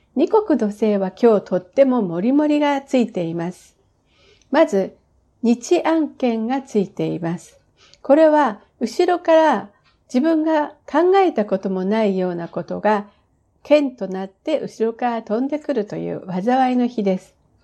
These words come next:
ただ、この日は自分孤独になっちゃったらめちゃめちゃ良くないんですけど、周りの人とのいい関係を作ろうと努力すると、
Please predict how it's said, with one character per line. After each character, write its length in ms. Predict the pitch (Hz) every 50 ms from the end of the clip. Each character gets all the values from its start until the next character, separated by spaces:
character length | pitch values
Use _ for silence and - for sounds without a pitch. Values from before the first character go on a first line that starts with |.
| _ _ _ _ _ _ _ _ _
た 120 | _ - 330
だ、 220 | 330 277 190 208 - _ _ _ _
こ 120 | _ - 285
の 140 | 320 349 349
日 180 | 349 - 359
は 360 | 294 202 202 202 185 175 202 _ _ _ _ _ _ _ _ _ _ _ _ _ _ _ _ _ _ _ _ _ _ _ _ _ _ _ _ _ _ _ _ _ _ _ _ _ -
自 180 | - - 269
分 240 | 277 392 381 370 359 - _ _ _
孤 160 | - - 330
独 200 | 381 427 427 427 403
に 120 | 392 370
な 120 | 359 370 359
っ 80 | 359
ち 100 | 359 -
ゃ 40 | 214
っ 100 | 185 -
た 120 | _ 190 180
ら 220 | 175 190 180 -
め 140 | - 196 196
ち 100 | 196 -
ゃ 20 | 254
め 140 | 247 254
ち 80 | 247 247
ゃ 40 | 240
良 120 | 233 233
く 100 | 233 202
な 140 | 196 196 190
い 80 | 185 180
ん 20 |
で 120 | 170 156
す 100 | 175 _
け 140 | _ - 175
ど、 280 | 180 202 208 196 - - _ _ _ _
周 220 | 226 269 320 349 359
り 100 | 370 349
の 120 | 359 349
人 180 | 339 - 349 302
と 160 | - - 214
の 160 | 196 185 -
い 220 | - 277 330 339
い 60 | 262 247
関 260 | - 214 208 208 196
係 320 | 202 - 196 190 185 185
を 200 | 196 233 220 196 -
作 280 | - - _ - 349
ろ 160 | 370 392 381
う 80 | 311 -
と 100 | - 175
努 160 | 175 - 226
力 240 | 240 220 202 - -
す 120 | - - -
る 100 | 190 180
と、 260 | - - 202 202 202